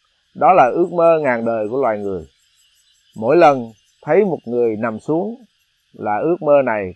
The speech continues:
cũng dày vò con người một cách mãnh liệt hơn. Chúa Giêsu mặc khải cho chúng ta biết rằng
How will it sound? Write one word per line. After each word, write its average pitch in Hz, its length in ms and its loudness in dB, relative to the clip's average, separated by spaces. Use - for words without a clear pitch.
cũng 135 240 -8
dày 127 180 2
vò 107 340 -2
con 135 200 -4
người 110 220 -2
một 92 140 -10
cách - 100 -6
mãnh 117 260 -6
liệt 104 200 -6
hơn. 113 180 -8
Chúa 185 60 -2
Giêsu 190 460 4
mặc 143 240 0
khải 131 300 2
cho 175 140 2
chúng 175 180 -2
ta 156 360 4
biết 180 260 2
rằng 110 280 0